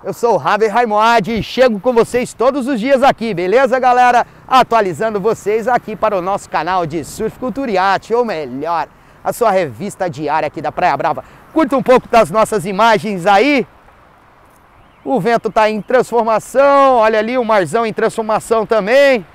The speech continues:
Ó lá, ó, tá começando a melhorar. Acho que eu vou ficar um pouco mais com vocês ao vivo aqui nas plataformas.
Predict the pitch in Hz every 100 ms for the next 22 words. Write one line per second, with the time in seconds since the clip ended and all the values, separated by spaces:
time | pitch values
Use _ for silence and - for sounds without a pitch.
0 | _ 107 101 120 160 208 196 214 240 -
1 | - 151 - 170 160 - 180 196 208 196
2 | 156 139 165 208 233 240 233 214 - -
3 | - - - - - - - - - -
4 | - - - - - - - - 196 202
5 | - 190 185 196 175 180 185 - 160 -
6 | 175 170 151 185 160 180 165 - 160 160
7 | 165 185 240 214 139